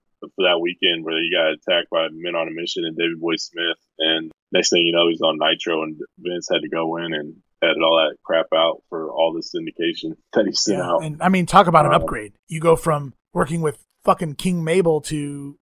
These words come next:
Speaker 2: <laughs> working here, you know, on top with Hogan in a week or so.
Speaker 1: Right away. Yeah,
Speaker 2: So.
Speaker 1: exactly. And, and some of the other good stuff that they did during this match, uh, Luger left, and then Bischoff on commentary was like,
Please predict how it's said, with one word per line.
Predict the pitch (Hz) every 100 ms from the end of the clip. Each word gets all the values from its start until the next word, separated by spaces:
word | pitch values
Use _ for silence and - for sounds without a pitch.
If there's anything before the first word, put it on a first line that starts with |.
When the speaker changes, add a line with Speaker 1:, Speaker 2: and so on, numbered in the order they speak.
| _
Speaker 2:
<laughs> | - - 220
working | 185 185 180 147
here, | 170 165 156 165
you | 175
know, | 147 151
on | 156 151
top | 175 208 175
with | 131
Hogan | 175 226 151 113 _ _ _
in | 147
a |
week | 139 147 143
or |
so. | 127 127 123
Speaker 1:
Right | 98 98
away. | 98 98 95 104 -
Yeah, | - 92 92 92
Speaker 2:
So. | 127 127
Speaker 1:
exactly. | 85 - 90 87
And, | 92 110 - _ -
and | 117 120
some | - 175
of |
the | 123
other | 120
good | 101 101
stuff | - 101 104
that |
they | 95 95
did | 92 95
during | 95 92
this | 87 -
match, | 90 90 92 - - -
uh, | 87 82 85 85 76 -
Luger | 107 120 113
left, | 101 101 101 -
and | 101
then | 95 92 90
Bischoff | 98 - 92
on | 98 90 -
commentary | 92 95 - 175 85
was | 85 -
like, | 87 85